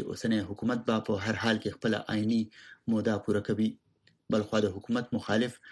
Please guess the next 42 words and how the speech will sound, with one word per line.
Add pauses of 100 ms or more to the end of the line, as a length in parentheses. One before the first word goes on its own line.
(160)
مسلم
لیګ
نون
او
پیپلز
پارټي
مشران
وایي
چې
د
پاکستان
تحریک
انصاف
حکومت
په (460)
دوه
کاله
کې
معیشت (260)
د
ملک
د
تاریخ
تر
هر
وخت
زیات
خراب
شوی
دی (440)
او
دا
چې
د
لوی
اختر
وروسته
به (260)
په
ټولګوندیز
کانفرنس
کې